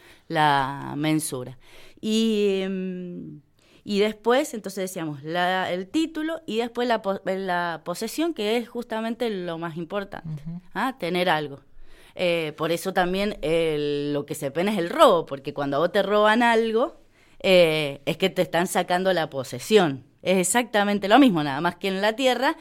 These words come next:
Speaker 1: no se habla de robo, porque nadie se puede cargar la
Speaker 2: Claro,
Speaker 1: tierra
Speaker 2: claro.
Speaker 1: y llevársela a un campo, sino lo que se hace es, se llama o despojo, o desapropiación,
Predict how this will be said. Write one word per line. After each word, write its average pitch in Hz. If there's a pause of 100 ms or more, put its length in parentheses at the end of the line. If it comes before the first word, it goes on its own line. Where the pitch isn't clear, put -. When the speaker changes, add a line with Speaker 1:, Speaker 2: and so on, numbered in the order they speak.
(220)
Speaker 1:
no 190
se 208
habla 190
de 190
robo, 254
porque 139
nadie 147
se 147
puede 165
cargar 156
la 185
Speaker 2:
Claro, 165
Speaker 1:
tierra 202
Speaker 2:
claro. 143
Speaker 1:
y -
llevársela 196
a 196
un 196
campo, 220 (320)
sino 175
lo 220
que 220
se 226
hace 247 (200)
es, 196 (120)
se 170
llama 180
o 160
despojo, 226
o 156
desapropiación, 214